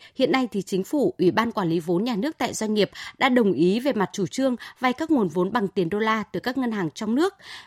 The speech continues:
Việc này đã được báo cáo Ngân hàng Nhà nước và báo cáo Ủy ban Quản lý vốn nhà nước để cùng làm việc với các ngân hàng thương mại trong nước, xây dựng phương án chi tiết, trình phê duyệt về phương án vay vốn. Đây cũng là các kế hoạch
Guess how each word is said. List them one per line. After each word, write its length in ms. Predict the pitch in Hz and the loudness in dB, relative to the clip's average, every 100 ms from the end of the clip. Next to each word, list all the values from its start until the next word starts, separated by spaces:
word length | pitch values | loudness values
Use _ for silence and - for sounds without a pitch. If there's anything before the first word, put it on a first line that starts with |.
| - | -2
Việc 200 | 240 - | -2 0
này 180 | 233 | 0
đã 100 | 208 | 0
được 180 | 240 294 | -2 -2
báo 160 | 190 185 | 0 0
cáo 200 | 190 180 | 0 -2
Ngân 160 | 254 | 0
hàng 160 | 247 190 | 0 0
Nhà 120 | 175 | 2
nước 300 | 180 226 359 - | 0 0 -2 -4
và 220 | 202 175 165 | 0 0 2
báo 120 | - | -2
cáo 200 | 170 175 | -2 -2
Ủy 160 | - 240 | 0 0
ban 220 | 175 214 | 0 -2
Quản 140 | 185 156 | -2 -2
lý 100 | 165 | 0
vốn 220 | 175 208 | 0 0
nhà 120 | 233 | 0
nước 260 | 190 285 359 - - | 0 0 -2 -8 -8
để 220 | - 202 175 | 2 4 4
cùng 200 | - 208 | 2 2
làm 180 | 196 185 | 4 2
việc 240 | 185 196 | 0 -2
với 120 | - 185 | -2 -4
các 240 | 294 339 | -2 -2
ngân 160 | 277 240 | 0 0
hàng 160 | 202 | 0
thương 200 | 165 214 | -2 -2
mại 160 | 214 - | -2 -2
trong 260 | - 226 | -4 0
nước, 200 | 254 359 - - - | 2 2 -2 -18 -16
xây 200 | - 320 | -2 0
dựng 180 | 262 247 | 2 -2
phương 180 | - 269 | -2 -4
án 140 | 226 185 | -2 -2
chi 200 | - 262 | -2 0
tiết, 240 | 330 381 - - - | 0 0 -4 -20 0
trình 220 | 254 214 | 2 4
phê 180 | 240 233 | 2 0
duyệt 220 | 233 196 | 0 -2
về 140 | 185 175 | 0 -2
phương 240 | - 208 | -2 -2
án 140 | 180 | -2
vay 140 | 185 214 | -2 -2
vốn. 300 | 185 180 302 - - - | 2 2 2 -2 -16 -4
Đây 160 | 262 294 | 0 2
cũng 120 | 285 | 2
là 120 | 302 | 0
các 220 | - 294 | 0 -4
kế 140 | - 196 | 0 2
hoạch 260 | 254 311 | 2 0